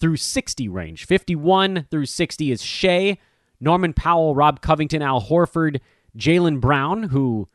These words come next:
we called the easiest sell high candidate of the entire universe back in January, and hopefully you guys pulled that one off. DeAndre Hunter, who, okay, fine. O G Anunoby, Trae Young is at fifty-eight,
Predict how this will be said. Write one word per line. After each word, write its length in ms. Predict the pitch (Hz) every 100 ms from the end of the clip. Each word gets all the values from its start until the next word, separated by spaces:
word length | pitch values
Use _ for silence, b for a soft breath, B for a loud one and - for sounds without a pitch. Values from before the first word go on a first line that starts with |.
| _ _ _ _ _ _ _ -
we 160 | 131
called 280 | 127 143 131
the 60 | 123
easiest 440 | 135 120 123 - _ _ _
sell 340 | - - 156 123
high 220 | 127 123
candidate 380 | - 135 131 117
of 100 | 101
the 180 | 101 101
entire 480 | 92 - 143 127
universe 640 | 110 127 123 123 131 - - _
back 260 | 110 117 113
in 280 | 107 95 80
January, 640 | 120 131 123 117 120 135
and 100 | 110
hopefully 240 | 107 - 104
you 60 |
guys 180 | 98 90
pulled 220 | - 110
that 160 | 113 104
one 100 | 90
off. 180 | 92 b b b _
DeAndre 280 | 208 220 185
Hunter, 400 | 143 233 240 247 - _ _ _ _
who, 380 | 147 143 127 117 _
okay, 300 | 147 127 107
fine. 420 | 104 - 113 101 98 _ _
O 100 | 180
G 140 | 185 190
Anunoby, 580 | 180 160 180 175 180 - _ _ _ -
Trae 440 | - - 269 196
Young 380 | 196 175 107 139
is 140 | 120 110
at 100 | -
fifty-eight, 540 | 190 - 123 139